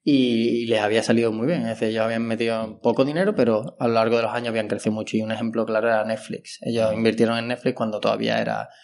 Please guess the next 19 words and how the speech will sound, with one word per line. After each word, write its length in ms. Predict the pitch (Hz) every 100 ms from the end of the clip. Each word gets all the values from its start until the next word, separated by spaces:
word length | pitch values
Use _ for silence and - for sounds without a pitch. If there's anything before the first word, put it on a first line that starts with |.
| - - _
de 420 | 113 113 110 107 107
repartir 440 | 110 104 - 107
D 60 | 110
V 140 | 110
Ds 220 | 113 113
a 200 | 110 110
domicilio 460 | 110 113 - 131 131
y 40 |
tal, 220 | - 190 - _ _ _
pero 140 | 143 123
sabían 280 | 120 123
que 100 | 135
ya 100 | 135
estaba 360 | 135 139 135 131
haciendo 540 | 127 135 131 127 131
buenos 220 | 127 131 127
trabajos 280 | 131 127
y 60 | 127
tal. 200 | 139